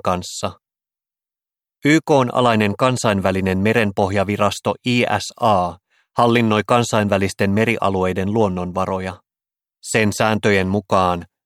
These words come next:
viraston on laadittava kaivostoimintaa koskevat säännöt kahden vuoden kuluessa ilmoituksen tekemisestä. Ja sen jälkeen kaivoslupahakemukset on käsiteltävä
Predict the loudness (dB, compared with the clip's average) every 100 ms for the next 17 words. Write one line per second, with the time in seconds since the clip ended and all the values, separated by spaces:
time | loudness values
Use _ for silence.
0 | -4 -2 2 0 0 -2 -2 0 0 2
1 | 2 0 -2 -2 0 0 2 0 -2 -2
2 | 0 0 0 -2 0 -2 -2 -2 -2 -4
3 | -2 0 0 -4 -2 -2 0 0 0 2
4 | 2 0 -4 -2 0 0 0 -4 -4 -2
5 | -2 -4 -6 -8 -6 -4 -6 -8 -8 -8
6 | -10 -10 -8 -10 -10 _ _ _ _ _
7 | _ -4 0 0 0 0 0 -2 -2 -2
8 | -2 -10 _ _ -2 0 2 0 -2 0
9 | 0 0 0 0 0 -2 -4 -2 -2 0
10 | -2 -2 -2 -2 -4 -2 -2 -2